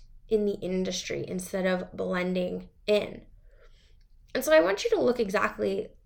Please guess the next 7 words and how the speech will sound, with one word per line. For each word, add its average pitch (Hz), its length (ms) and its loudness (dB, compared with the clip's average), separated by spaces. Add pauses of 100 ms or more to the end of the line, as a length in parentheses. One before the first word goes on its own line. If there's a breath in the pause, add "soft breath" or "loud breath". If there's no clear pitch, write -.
(140)
at 302 260 2
that. - 240 -10 (1040 soft breath)
Look 330 320 4
at 453 120 4
your 359 140 0
industry. - 760 0 (1900)
See 339 720 2